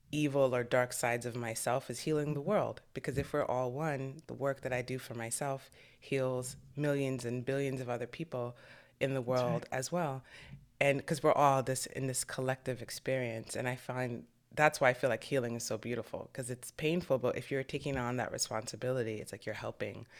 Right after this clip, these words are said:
Speaker 1: the planet. Like, that's my way of helping the planet, 'cause when I was
Speaker 2: Mm-hmm.
Speaker 1: little, I was so distraught on the condition of the planet. And now I'm like, "Okay, I can do my inner work," 'cause that is actually helping
Speaker 2: Mm-hmm.
Speaker 1: the world.
Speaker 2: How are you,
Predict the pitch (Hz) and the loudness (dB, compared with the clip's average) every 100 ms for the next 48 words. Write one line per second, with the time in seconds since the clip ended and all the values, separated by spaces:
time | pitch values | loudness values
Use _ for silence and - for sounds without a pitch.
0 | - - - - - 123 87 - 127 123 | -20 -18 -6 -4 2 0 0 -2 2 6
1 | 143 - 147 135 127 113 - 110 - 101 | 6 6 6 8 6 4 2 -2 -2 -6
2 | 98 101 90 - - 104 104 - - - | -4 -6 -6 -8 -4 -2 -4 -10 -16 -16
3 | - - - 135 123 123 123 123 120 113 | -16 -16 -4 4 6 6 6 6 8 8
4 | 104 107 - - 113 110 107 - - 107 | 6 2 2 2 2 0 -4 0 2 2
5 | 95 110 107 101 101 - 117 113 113 104 | 2 -4 -4 -4 -4 -4 -6 -4 -2 -2
6 | 101 95 - 117 110 101 95 - _ 120 | -4 -6 -4 -2 -2 -2 -6 -12 _ 0
7 | 110 107 104 104 101 - - _ _ - | 0 0 -4 -6 -10 -16 -20 _ _ -4
8 | 123 123 117 117 110 - - 170 143 156 | 2 4 4 2 -2 -2 0 2 2 -2
9 | 151 160 135 - 127 120 113 104 101 - | 0 0 0 -2 -4 -4 -4 -6 -8 -16
10 | _ _ - 123 117 - - 117 110 - | _ _ -8 0 0 0 -2 -2 -4 -6
11 | 101 101 110 101 95 147 143 90 92 - | -8 -6 -8 -8 -6 -4 -4 -4 -8 -10
12 | - - _ _ _ - - - - - | -14 -18 _ _ _ -20 -20 -20 -20 -20
13 | - 175 170 170 165 156 156 156 151 151 | 2 8 10 10 8 8 8 8 6 4
14 | 156 | 0